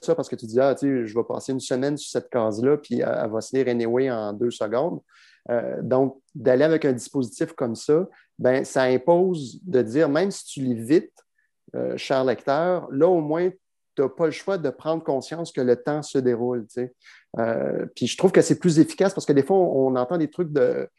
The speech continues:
de, de, de théorie de la bande dessinée que, ah, ben, si tu fais un grand dessin, ben, c'est comme si le temps passait plus vite. Puis,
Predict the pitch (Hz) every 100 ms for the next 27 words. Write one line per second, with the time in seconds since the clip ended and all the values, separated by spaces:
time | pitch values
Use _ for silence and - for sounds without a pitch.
0 | _ _ - 117 123 117 - 65 67 -
1 | 127 - 131 147 139 127 131 120 - 156
2 | 156 131 160 156 139 - 147 - 160 139
3 | 117 139 156 131 - 151 160 170 165 131
4 | 123 - 143 147 135 - 151 143 123 -
5 | 123 135 120 110 135 175 175 - - _
6 | - 131 123 -